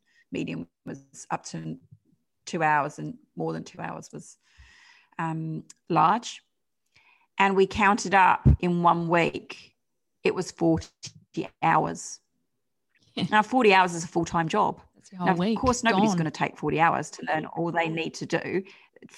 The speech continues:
Speaker 1: to adopt the change. So they're gonna self-select what they think they need to know, what's most important.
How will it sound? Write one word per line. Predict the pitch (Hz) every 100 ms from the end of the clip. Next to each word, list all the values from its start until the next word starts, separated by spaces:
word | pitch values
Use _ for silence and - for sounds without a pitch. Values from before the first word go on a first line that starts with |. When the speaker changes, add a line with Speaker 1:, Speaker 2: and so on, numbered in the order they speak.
| -
Speaker 1:
to | 170 139 - -
adopt | 165 160 165 -
the |
change. | - - 160 143 175
So | 196
they're | 190
gonna | 196 185
self-select | - 185 175 - 175 - -
what | 175 165
they | 165
think | - 156 160
they | 160
need | 156 -
to | 151
know, | 143 -
what's | - - -
most | 156 -
important. | 156 165 170 147